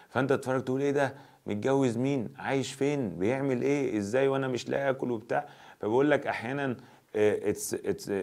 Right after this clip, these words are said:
آه، it's، it's not good، يعني it's harmful، بتبقى harmful وتضر بالانسان. فهنا بقول لك never care about، about others and they آه،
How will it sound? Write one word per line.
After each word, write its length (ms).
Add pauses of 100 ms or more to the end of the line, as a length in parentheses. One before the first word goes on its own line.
(140)
آه، 320
it's، 420
it's 200
not 300
good، 240
يعني 240
it's 180
harmful، 360
بتبقى 420
harmful 340
وتضر 720 (380)
بالانسان. 520 (480)
فهنا 300
بقول 300
لك 180
never 380
care 360
about، 440 (220)
about 440
others 420
and 200
they 140 (520)
آه، 280